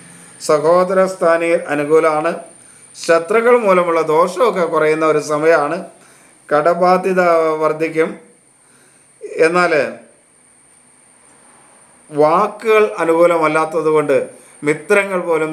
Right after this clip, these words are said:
ശത്രുക്കളായി തീരുന്ന ഒരവസ്ഥയുണ്ടാവും. ബന്ധുക്കളും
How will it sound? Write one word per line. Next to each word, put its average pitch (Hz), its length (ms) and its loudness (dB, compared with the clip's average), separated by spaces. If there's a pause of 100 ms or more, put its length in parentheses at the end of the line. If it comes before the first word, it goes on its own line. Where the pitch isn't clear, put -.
(120)
ശത്രുക്കളായി 165 640 0 (100)
തീരുന്ന 151 340 -2 (120)
ഒരവസ്ഥയുണ്ടാവും. 151 880 0 (580)
ബന്ധുക്കളും 170 500 0